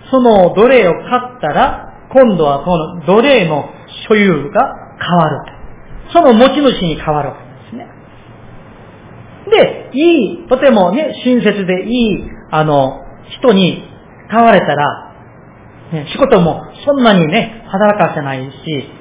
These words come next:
いい環境で、奴隷だけども、割といい条件でね、あの、過ごすことができるかもしれません。でも本当に悪質な、<laughs> 悪い、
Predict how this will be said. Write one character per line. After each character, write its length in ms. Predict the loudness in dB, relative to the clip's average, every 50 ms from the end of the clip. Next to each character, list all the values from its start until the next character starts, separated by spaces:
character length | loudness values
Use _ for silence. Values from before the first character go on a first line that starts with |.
| -20 -20 -20 -16 -8 -4
い 240 | 0 2 2 2
い 40 | 0
環 320 | 0 0 0 0 0 -2 0
境 160 | 0 0 2
で、 460 | 2 2 2 2 0 -6 -14 -18 -12 -2
奴 100 | 0 2
隷 260 | 4 4 4 4 2
だ 160 | 2 0 -2 -2
け 140 | -6 -6
ど 140 | -4 -4 -4
も、 240 | -2 0 -2 -2 -2 -6 -16 -18 -12 -2
割 280 | 0 0 0 0 -2 0
と 140 | 0 0 0
い 280 | 2 0 0 0 0
い 40 | 0
条 240 | 0 0 0 0 0
件 280 | 0 -2 -2 -2 -2 -4
で 100 | -4 -4
ね、 260 | -2 -2 -4 -4 -8 -16 -20 -12 -6
あ 140 | -4 -2 0
の、 220 | 0 -2 -2 -2 -8 -10 -4
過 60 | -2
ご 100 | -2 -2
す 60 | -2
こ 80 | -2 -2
と 80 | -2
が 80 | -2 0
で 120 | -2 0
き 100 | 0 0
る 100 | -2 -2
か 100 | -2 -4 -4
も 120 | -4 -8
し 140 | -8 -10 -10
れ 80 | -10
ま 120 | -10 -10 -12
せ 60 | -16
ん。 40 | -18 -20 -20 -20 -20 -20 -20 -20 -20 -20 -20 -20 -16 -6 0 2
で 80 | 4
も 100 | 4 6
本 200 | 6 4 4 4
当 60 | 4
に 140 | 2 2 0 -4 -6 -12 -12 -4 -4
悪 240 | -4 -2 -2 -4 -4
質 240 | -4 -6 -6 -2
な、 260 | 0 2 2 2 0 -4 -8 -4 -4 -4
<laughs> 360 | -4 -6 -14 -12 -12 -8 0 0
悪 260 | 2 2 2 2 2
い、 280 | 2 2 0 -2 -6